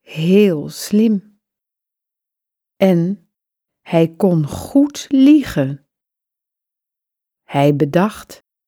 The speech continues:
een plan. "Ik open een school," dacht hij. Hij kocht een bord met het woord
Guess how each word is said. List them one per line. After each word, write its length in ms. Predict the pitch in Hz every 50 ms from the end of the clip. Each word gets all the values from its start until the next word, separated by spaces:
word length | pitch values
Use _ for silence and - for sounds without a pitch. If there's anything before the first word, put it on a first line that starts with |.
| _ _ _ _
een 300 | _ 226 226 220 214 -
plan. 500 | _ - 170 151 143 143 156 139 - _ _ _ _ _ _ _ _ _ _ _ _ _ _ _ _ _ _ _ _ _ _ _ _ _ _ _ _ _ _ _ _ _ _ _ _ _ _ _ _ _ _ _ _ _ _ _ _ _ _ _
"Ik 320 | - 262 269 - - -
open 580 | - 208 190 175 156 - - 156 147 160 - -
een 160 | 160 151 143 131
school," 880 | - - - - - - - 277 285 247 170 120 - - _ _ _ _ _ _ _ _ _ _ _ _ _ _
dacht 460 | - 160 147 160 151 - - - -
hij. 380 | 165 147 139 139 139 147 147 _ _ _ _ _ _ _ _ _ _ _ _ _ _ _ _ _ _ _ _ _ _ _ _ _ _ _ _ _ _ _ _ _ _
Hij 360 | _ - 170 160 160 160 -
kocht 320 | - - 277 262 - - -
een 220 | 160 151 147 143
bord 540 | 143 160 196 247 269 - - - - - _ _ _ _ _ _ _ _ _ _ _
met 220 | - 170 170 165
het 160 | 175 170 151
woord 600 | 156 165 202 247 254 269 277 277 277 - - _